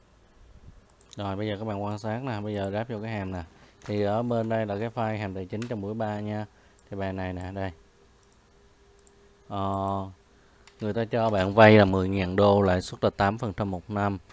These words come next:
và thời gian đáo hạn nó là mười tháng. Vậy hỏi mỗi tháng trả bao nhiêu? Thì ở đây các bạn dùng hàm là B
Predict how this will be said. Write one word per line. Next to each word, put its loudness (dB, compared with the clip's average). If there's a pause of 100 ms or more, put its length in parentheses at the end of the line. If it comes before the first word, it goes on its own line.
(180)
và 2
thời 0
gian -2
đáo 0
hạn -6
nó -4
là -4
mười -6
tháng. -6 (480)
Vậy -2
hỏi -4
mỗi -2
tháng -4
trả -4
bao -6
nhiêu? -4
Thì -6
ở -4
đây -4
các -8
bạn -6
dùng -8
hàm -8
là -8
B -8